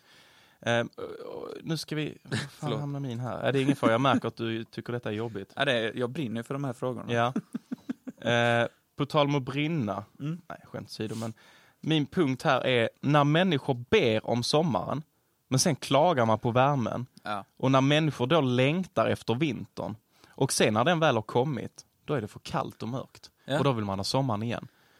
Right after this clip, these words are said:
Speaker 1: Och nu vet jag att vi snackar om att det är jävligt varmt och allting, men jag, som sagt, jag älskar ju den här värmen, eh, om du kan sitta i skuggan. Alltså,
Speaker 2: Ja,
Speaker 1: och,
Speaker 2: visst.
Speaker 1: eller typ ute i, och bada eller någonting, då är det helt chill.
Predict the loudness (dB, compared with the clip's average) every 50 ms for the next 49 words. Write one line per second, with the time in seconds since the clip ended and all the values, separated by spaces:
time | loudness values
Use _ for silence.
0 | _ -20 -16 -6 0 2 2 4 4 4 4 2 0 0 0 -2 -4 -2 -2 -2
1 | -2 0 0 -2 -2 -2 -2 0 0 2 2 2 0 0 0 0 0 0 0 -2
2 | -2 -4 -4 -2 -2 -4 -2 0 2 4 4 4 4 2 -2 -2 0 -2 0 0
3 | 2 0 2 2 2 0 0 0 -4 -4 -4 -4 -2 0 2 2 2 4 4 4
4 | 4 4 2 0 -2 -4 -6 -10 -18 -20 -20 -20 -20 -20 -10 -2 0 2 4 6
5 | 6 4 4 4 2 2 2 2 0 0 0 0 0 -4 _ _ _ _ _ _
6 | _ _ _ _ _ _ _ -8 0 2 4 4 4 2 -2 -8 -8 -8 -6 -4
7 | -4 -2 -2 -4 -2 0 0 0 0 0 -4 -8 -8 -10 -16 _ _ _ _ _
8 | _ -2 0 2 2 4 2 0 0 2 2 4 4 6 6 6 4 4 4 4
9 | 2 4 4 4 4 4 2 2 2 2 4 2 2 4 6 6 6 6 4 2
10 | 2 0 0 -2 -2 -2 0 2 2 2 2 2 0 0 -2 -2 -4 -4 -4 -6